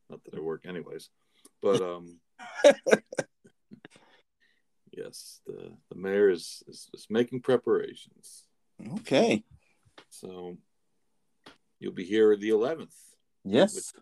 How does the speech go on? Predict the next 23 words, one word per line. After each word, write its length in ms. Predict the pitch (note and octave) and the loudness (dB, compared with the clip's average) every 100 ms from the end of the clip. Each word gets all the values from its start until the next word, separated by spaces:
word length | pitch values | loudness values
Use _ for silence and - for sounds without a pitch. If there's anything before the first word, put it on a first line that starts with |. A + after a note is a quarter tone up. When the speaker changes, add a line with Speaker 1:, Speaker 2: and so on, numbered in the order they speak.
| _ | _
Speaker 1:
which 200 | - - | -12 -10
is 160 | G#2 D#2+ | -14 -12
actually 500 | F#2 C#3 - C#3+ G2 - | -12 -12 -8 -8 -8 -12
kinda 220 | A2 F2+ - | -14 -14 -8
caught 240 | G#2 G#2 | -4 -2
up 140 | - - | -2 -4
to 180 | G2 | -6
us 160 | E2+ - | -6 -8
here. 120 | - | -14
It's 140 | F2+ - | -12 -12
only 380 | G#2+ A2 F#2+ D#2+ _ _ | -10 -10 -10 -14 _ _
two 160 | G2 | -10
weeks. 480 | G2 C3+ - - - _ _ _ _ _ _ _ _ _ _ | -8 -8 -10 -20 -20 _ _ _ _ _ _ _ _ _ _
Speaker 2:
Or 220 | G2+ F#2 - | -6 -6 -2
a 180 | G2 C3+ | 2 2
week. 440 | F#2+ F#2+ A2 - - | 2 -2 -4 -8 -6
Speaker 1:
Yeah, 140 | A2 A2+ | 2 2
a 80 | |
week, 340 | E2+ G2+ C3+ - | 2 0 -2 -2
a 40 | |
week 220 | F2+ A2+ E3 | 0 2 0
from 140 | G2+ | 0
Speaker 2:
Thursday. 560 | - - D#3 - - | 4 4 2 -6 -16